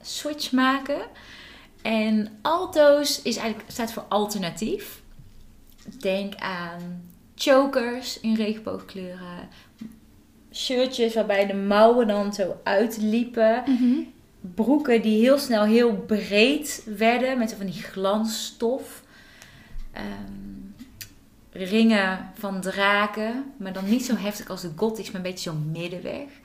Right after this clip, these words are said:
Speaker 2: Lieve
Speaker 1: Je
Speaker 2: draken.
Speaker 1: Lieve draken. Je luisterde naar Avril Lavigne. Weet je wel, skaterboarden van helemaal zo'n ding. En, eh, en je zat heel veel op de grond en je knuffelde iedereen.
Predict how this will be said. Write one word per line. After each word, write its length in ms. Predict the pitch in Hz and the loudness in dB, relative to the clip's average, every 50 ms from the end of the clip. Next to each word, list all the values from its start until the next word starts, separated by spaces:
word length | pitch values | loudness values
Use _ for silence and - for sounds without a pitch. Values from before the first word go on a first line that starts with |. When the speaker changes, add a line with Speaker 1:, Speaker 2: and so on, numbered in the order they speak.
| - - - - - - | -20 -20 -20 -20 2 6
Speaker 2:
Lieve 260 | 254 254 226 208 214 208 | 8 10 10 10 10 8
Speaker 1:
Je 20 | 208 | 8
Speaker 2:
draken. 480 | 196 196 190 196 202 - 196 196 208 - | 6 4 2 2 2 -2 -4 -4 -4 -6
Speaker 1:
Lieve 360 | 196 202 202 214 214 202 208 | -4 0 0 0 2 0 0
draken. 540 | 180 185 180 180 185 190 208 220 - 233 247 285 302 - - - - | -2 -2 -2 0 2 2 2 0 0 -4 -6 -6 -6 -8 -12 -12 -4
Je 160 | - 208 196 | 0 4 6
luisterde 440 | - 208 208 233 233 - - 233 214 | 8 10 10 8 8 6 2 2 4
naar 120 | 202 190 - - | 4 4 4 4
Avril 340 | - 208 220 196 190 196 190 | 4 4 6 6 4 4 2
Lavigne. 600 | 196 180 185 185 202 202 202 202 214 226 262 294 - - - - - - - - - - - - | 2 2 2 2 2 2 4 6 6 6 6 4 -2 -8 -12 -18 -20 -20 -20 -20 -20 -20 -20 -16
Weet 140 | - - 214 | -12 -12 -12
je 60 | - | -6
wel, 120 | - 226 226 | -6 -6 -4
skaterboarden 680 | 226 - - - 202 214 214 202 190 196 202 196 196 196 | -4 -6 -4 0 0 0 0 0 0 0 0 0 0 -2
van 100 | 196 196 | -4 -6
helemaal 220 | 175 160 190 190 185 | -8 -6 -8 -8 -6
zo'n 200 | 190 185 185 175 | -6 -8 -8 -6
ding. 380 | - 185 180 185 190 190 190 165 160 | -4 -4 -2 -2 -2 -2 -2 -4 -4
En, 140 | 170 175 175 | -6 -4 -4
eh, 140 | 165 165 170 170 170 - - - - - - - - - - - - - - - - - - - - _ _ _ _ | -4 -4 -6 -8 -10 -14 -18 -20 -20 -20 -20 -20 -20 -20 -20 -20 -20 -20 -20 -20 -20 -20 -20 -20 -20 _ _ _ _
en 180 | - 208 226 220 | 2 4 6 6
je 60 | 220 | 6
zat 200 | 214 233 214 220 | 6 6 4 6
heel 100 | 226 220 | 4 4
veel 120 | 220 220 | 4 2
op 60 | - 190 | -2 -2
de 80 | 196 | -4
grond 500 | - - - 226 254 254 254 262 320 - | -8 -6 0 2 4 4 4 2 0 -4
en 140 | - 226 220 | 0 0 0
je 120 | 208 214 | 0 0
knuffelde 520 | - - - 226 233 220 - 247 220 226 - | -4 0 2 2 2 2 -2 0 0 0 0
iedereen. 640 | 226 220 226 220 214 220 214 220 233 247 269 285 | 0 -2 -2 0 0 0 0 0 0 0 0 -2